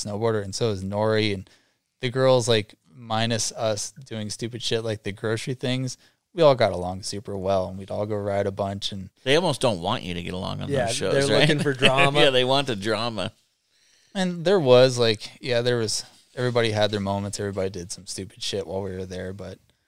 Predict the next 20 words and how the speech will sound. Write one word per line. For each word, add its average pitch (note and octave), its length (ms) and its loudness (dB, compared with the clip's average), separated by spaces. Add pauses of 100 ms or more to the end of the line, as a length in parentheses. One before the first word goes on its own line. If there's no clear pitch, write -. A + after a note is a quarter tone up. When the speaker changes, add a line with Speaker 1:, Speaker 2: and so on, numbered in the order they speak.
(960)
Speaker 1:
and A#2+ 120 -4
they B2+ 80 2
wanted B2 440 2
us G#2+ 160 -2
to G2+ 80 -8
do A2 120 -4
more A#2 220 0
dumb F#2 240 -8
shit. F#2 220 -6
Like, F2+ 240 -10
at G#2 120 -8
one A2+ 220 -4
point, A2 320 -6
like, G2 180 -8 (1160)
I A#2 40 -2
think C3 340 -6
the, G#2+ 200 -6 (440)
yeah, C3 120 0
the A2+ 140 -4
garage A2 680 2